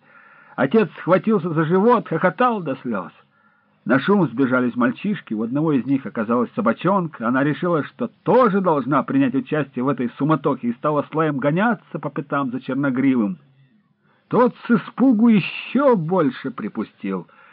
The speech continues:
а Султан Мурат на зависть всем стал показывать джигитовки, как осавиахимовцы. На бегу спрыгивал с Черногривого и снова запрыгивал, спрыгивал и снова запрыгивал.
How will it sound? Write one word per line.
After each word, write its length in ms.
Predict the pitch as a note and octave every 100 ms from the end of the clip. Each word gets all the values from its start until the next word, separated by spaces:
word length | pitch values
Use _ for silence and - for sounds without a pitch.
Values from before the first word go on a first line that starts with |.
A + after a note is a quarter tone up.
| - -
а 200 | - F#2+
Султан 600 | G2+ B2 B2+ C#3 D#3 D3
Мурат 480 | C#3 C#3+ D#3 D#3 D3+
на 280 | G#2 A2+ A2+
зависть 500 | B2 D3+ C#3+ B2+ - - - -
всем 340 | D#3+ F3 B2+
стал 280 | - D3+ D3+
показывать 760 | D3+ C#3 D#3+ D#3+ D3+ D3 G#2+
джигитовки, 960 | G#2+ C#3+ C3+ C#3 C3 A2 F2+ - D#2+ D2 _ - _
как 220 | A#2+ A#2 -
осавиахимовцы. 1160 | C3+ C3+ C3 C3+ C3+ C3+ A2+ F2 - - - _ _ _ _ _ _
На 160 | - D#3+
бегу 280 | F3+ E3 F3
спрыгивал 680 | - - F3 F3+ E3 D3+
с 40 | C#3 -
Черногривого 840 | - A2 G#2 F#2+ G2 F#2+ F2+ E2+ D#2 _ _ _
и 60 | - -
снова 340 | - C#3 C#3+
запрыгивал, 680 | B2+ C3+ A#2 C3 A2 G#2 G2+ G2
спрыгивал 760 | - - C#3+ E3 D3 C3+ G#2
и 80 | F#2+ -
снова 480 | F#2 G2 G#2 F#2+ F2 E2
запрыгивал. 840 | F2+ - E2 E2+ D#2 D2+ - -